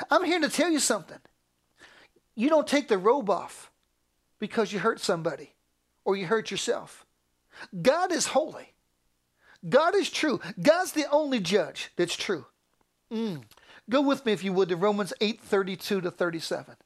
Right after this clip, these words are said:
The book of Romans, chapter eight, ver-, verse thirty-two to thirty-seven. I love this. You see, I'm not saying you just pretend like nothing ever happened. Y-, you know, you're sorrowful, but you know what?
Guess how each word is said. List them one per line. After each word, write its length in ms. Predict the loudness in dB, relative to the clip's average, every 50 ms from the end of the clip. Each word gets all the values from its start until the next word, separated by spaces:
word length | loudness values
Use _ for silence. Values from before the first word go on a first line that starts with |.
| _ _ _ _ _ _ _ _ _ _ _
The 100 | -6 -4
book 240 | -2 0 0 0 2
of 200 | 0 -2 2 2
Romans, 500 | 0 0 0 -4 -10 -12 -12 -14 -16 -16 -18 _ _ _ _ -20 _ _ _ _ _ _ -4
chapter 340 | 2 2 2 2 2 0 2
eight, 180 | 2 0 0
ver-, 280 | -2 0 0 0 0 -2 -10
verse 280 | -6 -2 -2 0 0 0
thirty-two 420 | 0 0 0 0 -4 -6 -6 -4
to 100 | -4 -4
thirty-seven. 580 | -2 -2 -4 -2 -4 -4 0 0 0 0 0 -6 -8 -8 0 4
I 80 | 4 4
love 400 | 4 2 -2 -2 -2 -2 -6 -8
this. 460 | -10 -12 -10 -10 -10 -10 -10 -12 -18 _ _ _ _ _ _ _ _ _ _ -20 _ -20 _ _ _ _ _ _ _
You 120 | -4 -2 0
see, 200 | 2 2 2 4
I'm 200 | 2 2 4 4
not 180 | 4 4 4
saying 320 | 2 2 2 2 2 2 -2
you 100 | -2 0
just 220 | 0 0 -2 0
pretend 400 | -2 -4 -2 0 0 0 2 4
like 160 | 2 2 2
nothing 320 | 4 2 2 2 2 0 0
ever 200 | 0 0 0 0
happened. 580 | 2 2 2 2 2 2 2 2 2 -2 -14 -18 _ -20 -20 -20 -14 -10
Y-, 100 | -10 -4 -2
you 80 | 0
know, 120 | 2 2 2
you're 180 | 2 0 -4
sorrowful, 640 | -2 2 4 4 6 6 4 4 4 2 2 2 0 0 0
but 140 | 0 0 0 -4 -6 -2
you 120 | 0 2
know 120 | 4 4
what? 280 | 6 6 6 6 4 4